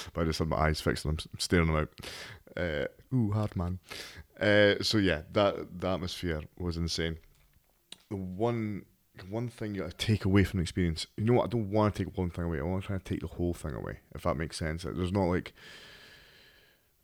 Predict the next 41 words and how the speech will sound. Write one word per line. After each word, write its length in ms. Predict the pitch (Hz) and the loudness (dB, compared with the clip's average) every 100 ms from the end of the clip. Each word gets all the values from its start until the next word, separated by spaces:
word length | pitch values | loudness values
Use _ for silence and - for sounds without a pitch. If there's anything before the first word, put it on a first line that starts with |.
| _ | _
the 80 | 107 | 4
whole 140 | 110 123 | 6 8
week 200 | 123 113 | 6 6
was 100 | 98 | 2
amazing. 280 | 87 76 76 _ _ _ _ _ - | 2 -2 -8 _ _ _ _ _ -6
It 200 | 95 92 | -6 -6
generally 280 | 87 101 95 | -2 0 4
was. 420 | 92 95 - - - | 6 4 2 -6 -6
Um, 640 | 82 87 82 82 80 80 - _ _ - _ | -2 0 0 0 -2 -6 -10 _ _ -20 _
so 160 | - 107 | -4 0
it's 120 | 92 | 2
not 140 | 98 92 | 2 2
like 180 | 90 | 2
I 40 | 87 | 0
can 160 | 90 | -4
pinpoint 560 | 87 - 92 - 90 82 | -2 -2 0 0 -2 2
one 240 | 90 92 | 4 4
thing 420 | 90 - 92 92 95 | 2 2 4 6 4
and 80 | |
be 80 | 90 | 4
like, 160 | 82 73 - _ - | 2 0 -8 _ -4
"That's 260 | 78 - | -4 -6
what 80 | - | -6
I'm 60 | 80 | -4
gonna 160 | 82 | -2
take 220 | - 82 | -2 -4
away." 380 | 82 85 90 110 - | 0 2 2 0 -4
I 80 | 85 | -4
wanna 360 | 85 85 76 80 | -2 0 0 -2
just 520 | 80 80 - - - _ _ _ _ _ _ _ _ _ _ - | -6 -8 -10 -14 -20 _ _ _ _ _ _ _ _ _ _ -10
kinda 320 | 87 82 69 - _ _ - | -4 -4 -4 -8 _ _ -8
embrace 440 | 82 80 85 82 | -4 0 0 0
it 60 | - | 0
all, 360 | 80 82 98 - | 2 2 0 -4
and 120 | 82 | -2
I, 100 | 80 82 - | -2 -6 -8
I 80 | 78 | -4
made 240 | 87 87 | 0 2
a 60 | 85 | 0
point 340 | - 87 85 | -2 -2 -2
of 100 | - | -4